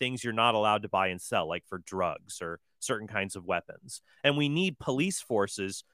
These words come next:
to prevent those markets from existing side by side with, uh, official markets. But under socialism, everything is under a black market.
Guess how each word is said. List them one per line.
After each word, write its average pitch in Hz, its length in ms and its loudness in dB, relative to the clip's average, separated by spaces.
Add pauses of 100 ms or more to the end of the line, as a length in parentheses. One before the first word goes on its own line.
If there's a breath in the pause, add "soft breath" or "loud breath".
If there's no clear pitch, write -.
(140)
to 151 120 2
prevent 139 440 2
those 131 240 2
markets 110 500 2
from 104 340 0
existing 104 840 -4 (180)
side 120 300 4
by 104 140 6
side 101 380 2
with, 95 240 -2 (300)
uh, 98 200 2
official 120 440 4
markets. - 480 -8
But 147 140 6
under 156 160 0
socialism, 117 720 2 (240)
everything 214 420 4
is 104 120 -2
under 92 240 0
a 92 60 2
black 95 280 4
market. - 360 -6